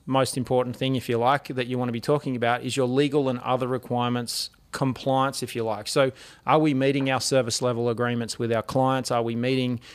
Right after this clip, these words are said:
any legislative requirements that we've got? Do we need to make any improvements? It is important to be doing that internal due diligence. And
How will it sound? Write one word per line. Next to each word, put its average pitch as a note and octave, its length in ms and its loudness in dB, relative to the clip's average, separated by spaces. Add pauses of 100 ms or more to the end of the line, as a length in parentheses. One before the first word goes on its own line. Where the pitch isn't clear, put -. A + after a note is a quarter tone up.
(120)
any B2+ 180 -2
legislative C3 680 2
requirements B2 580 0
that B2 80 -2
we've A#2+ 280 -2
got? B2 300 2 (300)
Do B2 80 -4
we B2+ 100 2
need C3 220 2
to B2+ 100 -6
make B2 320 0
any A#2+ 240 -2
improvements? A#2 800 -2
It D3 180 -6
is E3+ 220 -2
important D#3 680 -2
to C#3 120 -4
be B2 100 -2
doing C#3 340 0
that A#2+ 260 2
internal B2+ 480 -2
due A2+ 180 -2
diligence. C#3+ 640 -2 (400)
And C#3 340 0